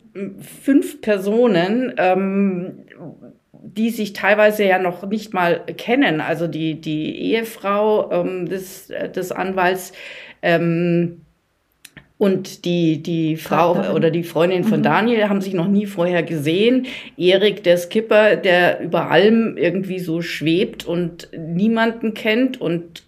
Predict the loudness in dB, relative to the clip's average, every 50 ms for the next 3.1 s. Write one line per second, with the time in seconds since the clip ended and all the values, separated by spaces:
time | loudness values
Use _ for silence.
0 | _ -20 -20 -12 -2 0 0 2 4 2 2 0 0 -2 -2 -2 -2 -4 -6 -8
1 | -6 -2 0 0 0 0 -2 -2 -4 -4 -4 -4 -2 -2 0 0 0 -2 -2 -2
2 | -2 0 2 2 2 0 -2 -8 -6 -4 -2 0 0 0 0 2 2 2 2 0
3 | -4